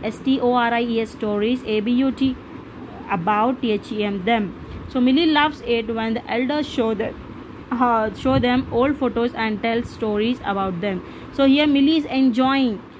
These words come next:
Why? How she is enjoying means all the elders sitting there looking at the album, they are telling the stories of that photograph.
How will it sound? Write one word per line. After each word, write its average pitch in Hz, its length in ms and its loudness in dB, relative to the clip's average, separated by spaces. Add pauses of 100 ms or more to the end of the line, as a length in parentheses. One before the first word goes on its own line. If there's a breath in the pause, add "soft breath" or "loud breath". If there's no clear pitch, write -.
(160)
Why? 262 260 4
How 269 300 2
she 302 100 0
is 294 80 2
enjoying 262 420 2
means 277 300 2 (100)
all 269 220 4
the 285 100 2
elders 247 380 2
sitting 269 380 0
there 233 360 0 (280)
looking 262 240 2
at 254 100 2
the 247 80 0
album, 240 440 2
they 254 100 2
are 254 80 4
telling 254 500 2 (380 loud breath)
the 247 80 0
stories 277 500 2
of 240 280 0
that 269 260 2
photograph. 240 520 0